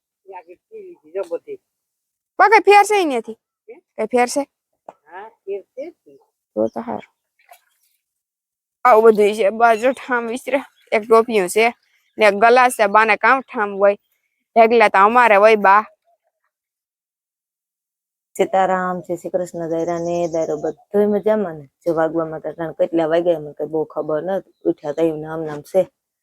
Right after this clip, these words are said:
Speaker 3: હું બનાવું રોટલી. કાયમ બનાવતી હોય કૃષ્ણા. મેં કીધું, "આજ હું બનાવી લઉં રોટલી, હીરામણ કરી લઈ." હજી અમારે એક ભર છે ટ્રેક્ટરનો,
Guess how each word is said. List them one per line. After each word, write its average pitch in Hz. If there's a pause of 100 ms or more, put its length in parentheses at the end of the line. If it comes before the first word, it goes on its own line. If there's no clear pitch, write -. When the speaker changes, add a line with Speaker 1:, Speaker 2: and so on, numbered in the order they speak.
(1200)
Speaker 3:
હું 170
બનાવું 165
રોટલી. 175 (680)
કાયમ 202
બનાવતી 214
હોય 180
કૃષ્ણા. 180 (140)
મેં 175
કીધું, 165
"આજ 156
હું 170
બનાવી 185
લઉં 226
રોટલી, 202
હીરામણ 175
કરી 185
લઈ." 202 (400)
હજી 175
અમારે 170
એક 175
ભર 175
છે 190 (640)
ટ્રેક્ટરનો, 175